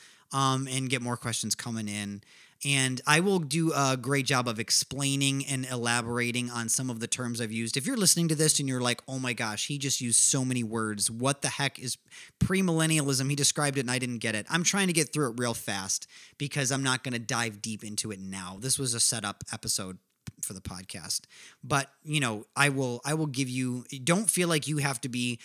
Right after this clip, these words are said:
somebody who's advanced in any kind of philosophy or biblical theology to be able to access this podcast. I will break all of this down. Um, I am in the process of moving into an R V full time with my family,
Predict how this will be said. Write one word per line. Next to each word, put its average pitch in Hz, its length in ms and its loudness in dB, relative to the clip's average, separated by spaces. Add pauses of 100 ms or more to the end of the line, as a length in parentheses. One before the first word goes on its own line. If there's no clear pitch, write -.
(200)
somebody 143 400 2
who's 139 200 0
advanced 123 580 2
in 123 80 -2
any 123 160 0
kind 123 240 -2
of 110 80 -2
philosophy 120 600 -2
or 113 60 -2
biblical 107 440 -6
theology 107 540 0
to 101 100 -6
be 113 80 -2
able 107 160 -4
to 104 120 -10
access 107 380 -4
this - 180 -6
podcast. 101 600 -6
I 135 60 -2
will 147 120 0
break 139 240 0
all 120 160 2
of 107 60 -4
this 95 160 -2
down. 78 380 -12 (580)
Um, 139 380 2 (100)
I 156 220 8 (100)
am 226 320 2
in 269 120 2
the 262 80 -2
process 214 580 2
of 143 240 0
moving 156 400 2
into 147 320 2
an 131 80 0
R 120 160 0
V 95 280 -10 (600)
full 170 380 2
time 113 480 -2 (180)
with 123 260 0
my 156 140 4
family, 101 540 -2